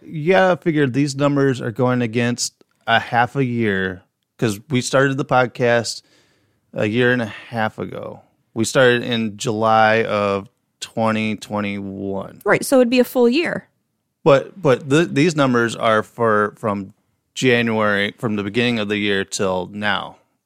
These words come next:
Speaker 1: So, so these numbers are skewed just a little bit compared to our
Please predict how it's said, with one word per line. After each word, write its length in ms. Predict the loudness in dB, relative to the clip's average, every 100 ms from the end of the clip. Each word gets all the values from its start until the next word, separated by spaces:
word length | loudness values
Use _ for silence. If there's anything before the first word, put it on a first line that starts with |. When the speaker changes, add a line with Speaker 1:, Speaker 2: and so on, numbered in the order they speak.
| _ _ -4
Speaker 1:
So, 440 | 2 2 2 -2
so 160 | -4 -2
these 260 | 0 0 2
numbers 340 | 0 0 -2
are 100 | -4
skewed 400 | -4 -4 -2 -2
just 240 | -2 -2 -2
a 40 |
little 400 | -4 0 2 2
bit 400 | 2 0 0 -4 _ _ _ _ _
compared 400 | -4 0 2 2
to 120 | 0
our 140 | -2